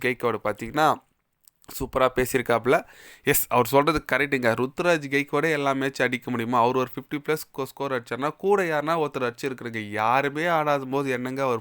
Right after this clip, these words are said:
பண்ணுவாரு? ஆனா அசராங்கா செமையா போட்டாருங்க. எந்த மேட்சும் நல்லா பண்ணாது அசராங்கா, இந்த மேட்ச் சூப்பரா போட்டு நான்கு விக்கெட்டு. எந்த மேட்சும் நல்லா விளையாடாத நிதிஷ் ராணா இந்த மேட்ச் அடிச்சு ஒரு எண்பத்தி ரெண்டு ரன். என்னங்க இது? ஆமாங்க, நூத்தி எண்பத்தி ரெண்டு ரன் அடிச்சாங்க நம்ம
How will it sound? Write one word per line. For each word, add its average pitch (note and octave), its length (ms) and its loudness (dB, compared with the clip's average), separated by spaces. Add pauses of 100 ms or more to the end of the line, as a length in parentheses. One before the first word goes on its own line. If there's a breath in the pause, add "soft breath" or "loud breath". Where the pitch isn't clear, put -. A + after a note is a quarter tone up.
பண்ணுவாரு? B2 360 -2 (260 loud breath)
ஆனா A#2 360 2
அசராங்கா C#3+ 400 0 (160)
செமையா B2 460 -2
போட்டாருங்க. G#2+ 480 -6
எந்த A#2 300 -6
மேட்சும் D#3+ 400 -4
நல்லா D3+ 260 -2
பண்ணாது C#3 320 -2
அசராங்கா, C#3+ 420 -2
இந்த C#3 200 -4
மேட்ச் C#3+ 320 -6
சூப்பரா C#3 260 -2
போட்டு C#3 240 -4
நான்கு D3 340 0
விக்கெட்டு. C#3 340 -6 (440 loud breath)
எந்த A#2+ 300 -8
மேட்சும் D#3+ 360 -6
நல்லா D3+ 200 0
விளையாடாத C#3+ 440 0
நிதிஷ் C#3 320 -8
ராணா C#3 200 -4
இந்த C3+ 160 -6
மேட்ச் C#3 300 -2
அடிச்சு C3+ 260 -4
ஒரு C3+ 220 -4
எண்பத்தி C3+ 240 -8
ரெண்டு C3 260 -8
ரன். C#3 140 -4
என்னங்க C3 640 -6
இது? C3+ 280 -4 (320 loud breath)
ஆமாங்க, C3+ 400 2
நூத்தி C#3+ 300 0
எண்பத்தி C#3 420 -2
ரெண்டு B2+ 220 0
ரன் D#3+ 180 2
அடிச்சாங்க C#3 440 -4
நம்ம B2+ 560 0